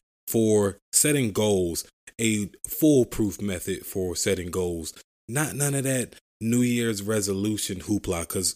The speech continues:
to be honest, y'all, I'ma just go ahead and say it. New Year's resolutions are trash. Half of us don't even stick to our New Year's resolutions after the first quarter,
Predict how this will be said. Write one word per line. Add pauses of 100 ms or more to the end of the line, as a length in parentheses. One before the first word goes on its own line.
(140)
to
be
honest,
y'all, (220)
I'ma
just
go
ahead
and
say
it.
New
Year's
resolutions
are
trash. (540)
Half
of
us
don't
even
stick
to
our
New
Year's
resolutions
after
the
first
quarter,